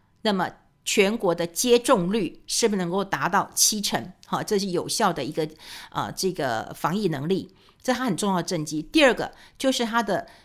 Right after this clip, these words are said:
这个基础建设二点二兆，好，能不能够再挽救美国的一个经济啊？所以，呃，也因为这样，之前撒，已经撒了这个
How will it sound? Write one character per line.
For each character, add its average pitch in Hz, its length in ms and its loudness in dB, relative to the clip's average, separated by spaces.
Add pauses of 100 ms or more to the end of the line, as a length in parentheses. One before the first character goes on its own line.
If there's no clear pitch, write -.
(100)
这 - 120 -4
个 214 100 2
基 254 180 -2
础 - 200 -4
建 202 200 -2
设 185 280 -2
二 226 120 4
点 135 300 -6
二 220 160 4
兆， - 400 2 (420)
好， 170 240 2
能 214 260 2
不 320 140 2
能 208 260 2
够 208 300 2
再 202 240 2
挽 151 260 -4
救 196 280 0
美 127 160 -4
国 135 200 -4
的 180 120 -4
一 156 80 -4
个 170 120 -2
经 165 280 -4
济 131 240 -6
啊？ - 100 -12 (260)
所 - 160 0
以， 277 380 4
呃， 185 260 2
也 190 160 0
因 262 180 0
为 277 120 6
这 240 260 4
样， 208 240 4 (140)
之 294 180 -2
前 220 220 2
撒， 185 360 4
已 180 100 -2
经 220 160 -2
撒 156 240 2
了 151 180 2
这 214 140 -2
个 190 160 2